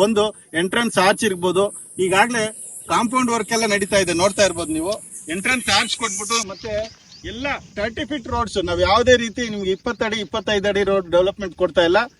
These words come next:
ಮೂವತ್ತು ಅಡಿ ರಸ್ತೆ ಕೊಟ್ಟಿ, ಹಾಗೆ ನಿಮ್ಗೆ ಪ್ರತಿಯೊಂದು ಪವರ್ ಆಗಿರ್ಬೋದು, ಪ್ಲಾಂಟೇಶನ್ ಆಗಿರ್ಬೋದು, ನಂಬರ್ ಬೋರ್ಡ್ ಆಗಿರ್ಬೋದು,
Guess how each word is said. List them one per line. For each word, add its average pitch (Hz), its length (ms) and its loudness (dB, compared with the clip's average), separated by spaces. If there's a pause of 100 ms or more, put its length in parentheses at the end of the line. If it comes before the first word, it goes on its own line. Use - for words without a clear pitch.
(200)
ಮೂವತ್ತು 240 340 6
ಅಡಿ 240 140 4
ರಸ್ತೆ 233 640 2
ಕೊಟ್ಟಿ, 233 320 2 (300)
ಹಾಗೆ 220 260 6
ನಿಮ್ಗೆ 220 320 2
ಪ್ರತಿಯೊಂದು 233 840 4
ಪವರ್ 208 360 6
ಆಗಿರ್ಬೋದು, 202 540 6
ಪ್ಲಾಂಟೇಶನ್ 202 560 0
ಆಗಿರ್ಬೋದು, 185 400 2
ನಂಬರ್ 190 300 2
ಬೋರ್ಡ್ 190 220 4
ಆಗಿರ್ಬೋದು, 180 520 0